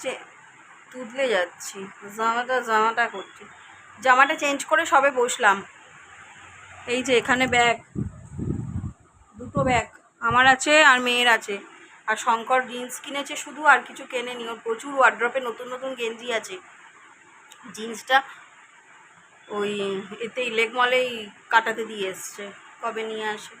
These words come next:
ও বেশি কিছু কেনেনি, দুটো খালি জিন্স কিনেছে। ও কেনে না কোনো বছরই, ওই জিন্সই কে-, কেনে। আর এখানে আমাদের আছে, ঠিক আছে।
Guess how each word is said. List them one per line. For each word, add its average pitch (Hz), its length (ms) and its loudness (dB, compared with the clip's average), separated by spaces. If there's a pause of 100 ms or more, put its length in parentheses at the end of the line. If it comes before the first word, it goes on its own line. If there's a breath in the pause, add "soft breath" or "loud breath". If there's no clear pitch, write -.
(920)
ও 226 60 -14
বেশি 220 240 -10
কিছু 240 200 -16
কেনেনি, 226 360 -4
দুটো 208 220 -8
খালি 233 200 -6
জিন্স 208 380 -12
কিনেছে। 202 320 -18 (1700)
ও - 140 -16
কেনে 247 280 -4
না 254 80 0 (100)
কোনো 226 200 -8
বছরই, 202 400 -4
ওই 214 100 -6
জিন্সই 233 380 -10
কে-, 247 280 -12
কেনে। 214 240 -12 (1080)
আর 240 160 4
এখানে 254 460 2 (1300 loud breath)
আমাদের 240 420 -2
আছে, 226 340 0 (1900)
ঠিক 294 140 -16
আছে। 311 260 -12